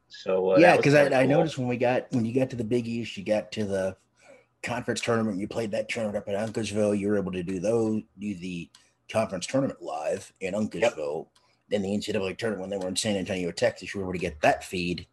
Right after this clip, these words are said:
Speaker 2: And then you were finally able to travel to San Antonio for the Final Four, where it wasn't a grand stay like you had in mind, like you normally would have. But you at least got a chance to call li-, like, another game live. So.
Speaker 1: Yeah, it, it was different. Um,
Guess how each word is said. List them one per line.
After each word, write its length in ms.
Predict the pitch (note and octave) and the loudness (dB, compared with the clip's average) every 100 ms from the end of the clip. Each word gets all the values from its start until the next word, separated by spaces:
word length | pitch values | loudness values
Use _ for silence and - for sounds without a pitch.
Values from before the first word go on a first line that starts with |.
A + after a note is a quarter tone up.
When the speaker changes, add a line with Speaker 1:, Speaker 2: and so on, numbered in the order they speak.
| _ - - - _ _ _ | _ -20 -20 -20 _ _ _
Speaker 2:
And 100 | G2+ | 2
then 80 | G#2+ | 4
you 80 | A2 | 4
were 100 | G2 | 4
finally 360 | D3 D3+ C3 | 6 8 8
able 160 | B2+ A2 | 6 2
to 60 | |
travel 400 | G2+ - F3 E3+ | 0 4 6 6
to 40 | A2+ | 2
San 200 | - G#2 | 0 0
Antonio 340 | G2+ G#2+ A2 | 2 2 4
for 80 | G#2+ | 2
the 60 | G2+ | 2
Final 280 | A2+ A2 | 2 2
Four, 360 | G#2+ A#3 A#3 A3+ | 0 0 2 4
where 200 | G#3 G#3+ | 2 2
it 160 | G3 G3+ - | 2 0 -2
wasn't 500 | F3+ B3+ D4 C#4+ B3+ | 2 4 4 0 0
a 100 | B3 | 2
grand 680 | A#3+ E3 - E3 E3+ F3 D#3+ | 2 0 0 4 6 4 4
stay 280 | - E3 D3+ | 0 2 2
like 260 | D3+ D3 - | 2 0 4
you 80 | |
had 160 | C3+ C3+ | 6 6
in 120 | C3+ | 6
mind, 220 | B2+ B2+ | 4 4
like 140 | C3 C3+ | 4 4
you 80 | E3+ | 2
normally 340 | G#3 F#3+ C3+ | 2 2 -2
would 160 | F#2+ F2 | -4 -6
have. 100 | D#2 - _ - _ _ _ _ | -6 -10 _ -20 _ _ _ _
But 200 | D#4+ D#4 | 0 0
you 60 | B3+ | 0
at 60 | |
least 160 | A#3 G#3 | -6 0
got 120 | F3+ | 2
a 20 | |
chance 220 | F3 E3 D#3 | 2 -4 0
to 60 | |
call 180 | C#3+ C3+ | 2 4
li-, 60 | A#2 | 2
like, 260 | - A#2+ | 0 -2
another 240 | A2 G#2+ G2 | 0 0 -2
game 200 | F2+ F2+ | -4 -2
live. 440 | A#2 - - - _ | 0 -2 -6 -20 _
So. 320 | - - A#1+ - _ _ - _ _ _ _ _ _ | -14 -10 -10 -12 _ _ -20 _ _ _ _ _ _
Speaker 1:
Yeah, 420 | B3 B3 B2+ A#2 | 2 6 8 6
it, 140 | B2 E3 | 4 2
it 120 | F#3+ F#3 | 2 6
was 220 | F#3+ C3+ | 4 4
different. 500 | C3+ B2 B2 C3 B2+ - | 2 2 2 0 -4 -6
Um, 640 | A2+ G#2+ G#2 G2+ - G3 | 0 2 2 0 -4 -10